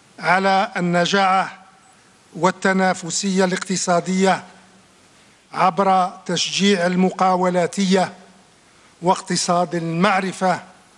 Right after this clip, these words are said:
وريادة المؤسسات الناشئة وإصلاح المنظومة المصرفية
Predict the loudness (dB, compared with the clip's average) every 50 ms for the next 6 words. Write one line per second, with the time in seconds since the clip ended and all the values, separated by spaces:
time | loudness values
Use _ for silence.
0 | _ _ _ _ _ _ _ _ _ _ _ _ -4 0 2 2 2 2 0 -2
1 | 0 0 2 2 2 2 0 -2 -4 -4 -6 -14 -8 -6 -4 -2 -2 0 -2 -2
2 | -2 -4 -6 -6 -6 -6 -4 -2 0 0 0 0 -2 -2 0 2 2 2 2 2
3 | 0 -4 -6 -6 -8 -10 -10 -10 -14 -20 _ _ _ _ _ _ -20 -20 -20 -20
4 | -20 _ _ -4 0 0 0 0 0 -4 -6 -4 0 2 2 2 2 0 -2 -4
5 | -2 0 0 0 0 0 0 0 2 2 2 4 2 2 0 -2 -6 -12 -20 -20
6 | _ _ _ _ -4 -2 -2 0 -2 -2 -2 -2 0 -2 -2 -2 -6 -6 -4 -4
7 | -4 -4 -6